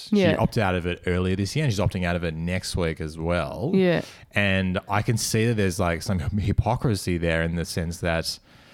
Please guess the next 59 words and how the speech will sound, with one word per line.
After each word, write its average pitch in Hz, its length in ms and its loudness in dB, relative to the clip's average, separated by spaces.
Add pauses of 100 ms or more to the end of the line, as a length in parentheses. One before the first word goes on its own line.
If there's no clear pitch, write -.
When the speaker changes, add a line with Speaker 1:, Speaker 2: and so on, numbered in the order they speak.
(120)
Speaker 1:
the 95 80 0
A 92 40 2
F 98 180 0
L 95 80 2
community 90 280 2
doesn't 85 220 0
come 87 160 -2
out 80 320 0
and 87 160 -6
condemn 82 380 -2
that 78 180 -6
as 80 160 -10
harshly, 95 1080 -2 (260)
or 95 100 0
the 95 80 4
L 95 120 2
G 90 100 -4
B 85 160 0
T 90 180 -2
community 85 220 -2
doesn't 80 180 -4
come 80 140 -6
out 78 80 -2
and 78 100 -6
condemn 80 280 -4
that 78 120 -6
as 80 120 -8
harshly, 80 420 -6
perhaps. - 760 -8 (460)
Speaker 2:
Hmm. 180 420 4
Speaker 1:
But 123 140 2
I 113 80 2
think 135 160 2
the 110 40 4
difference 110 260 2
is 101 140 2
that 87 200 2
she's 98 760 0 (260)
not 98 540 0
the - 100 -2
C 101 360 0
E 85 40 4
O 101 140 4
of 92 140 -2
the 82 100 -2
club. 117 580 -4 (120)
Speaker 2:
She's 190 140 2
not 247 100 4
the 233 80 2
C 208 240 4
E 180 40 4
O 170 140 4
of 156 80 0
the 156 80 0
club, 156 500 0
and 175 140 2
it's, - 420 -4
you 202 200 2
know, 147 200 2